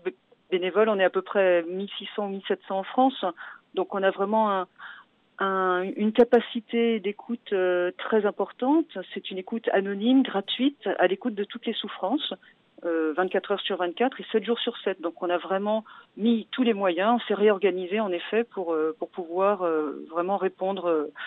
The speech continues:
répondre massivement et faire notre part, euh, de ce qui est, de ce qui est vraiment très important pour les gens, c'est-à-dire pouvoir, euh, être écoutés.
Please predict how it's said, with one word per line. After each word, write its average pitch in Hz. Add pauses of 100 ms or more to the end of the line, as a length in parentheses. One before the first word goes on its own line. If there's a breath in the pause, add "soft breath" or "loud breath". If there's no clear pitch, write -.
(360 loud breath)
répondre 190
massivement 190
et 185
faire 180
notre 175
part, 180
euh, 160 (380)
de 156
ce -
qui -
est, 147 (540 loud breath)
de 156
ce -
qui 185
est -
vraiment 170 (220)
très 196
important 185
pour 180
les 156
gens, 175
c'est-à-dire 170 (180)
pouvoir, 165
euh, 156 (120)
être -
écoutés. -